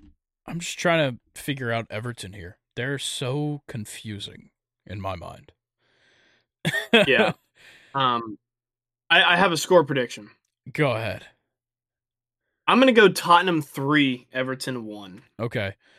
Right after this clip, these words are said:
Speaker 1: I'm gonna go one one.
Speaker 2: Okay.
Speaker 1: Yeah. And I, for some
Speaker 2: All right.
Speaker 1: reason, feel confident in that score. Don't know if I
Speaker 2: <laughs>
Speaker 1: should, but I do.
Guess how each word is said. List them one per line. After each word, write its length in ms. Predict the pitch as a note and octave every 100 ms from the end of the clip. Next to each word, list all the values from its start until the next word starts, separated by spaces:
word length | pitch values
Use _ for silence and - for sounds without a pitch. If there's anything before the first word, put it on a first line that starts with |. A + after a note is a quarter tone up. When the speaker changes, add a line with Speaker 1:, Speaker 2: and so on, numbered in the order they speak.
| _ _ -
Speaker 1:
I'm 80 | G3+
gonna 100 | C4
go 120 | F#3
one 420 | G#2+ G#2+ B2 D3+
one. 240 | G#2+ B2 - _ _ _ _ _ _ _ _ _ _ _ _ _ _ _ _
Speaker 2:
Okay. 360 | C3+ F3+ G#3 A#3 _ _ _ _ _ _ _ _ -
Speaker 1:
Yeah. 260 | C#3+ C3+ - _ _ _ _ _ _ _ _ _ -
And 120 | A#2
I, 120 | D#3
for 200 | - C3+
some 240 | - G#3
Speaker 2:
All 60 | F#3+
right. 60 | C3
Speaker 1:
reason, 260 | B2+ G#2+
feel 300 | G2+ B2 B2+
confident 500 | A2+ - G2 G2+ G2 E2
in 100 | E2+
that 200 | F2+ -
score. 400 | - - - _ _ _ _ _ _ _ _ _ _ _ -
Don't 200 | C#3+ D3
know 180 | C#3+ C#3+
if 100 | C#3+
I 120 | C#3
Speaker 2:
<laughs> 20 |
Speaker 1:
should, 440 | - E3 G#3 D#3 - _ _ _ -
but 120 | -
I 100 | A#2
do. 360 | C3 D#3+ B2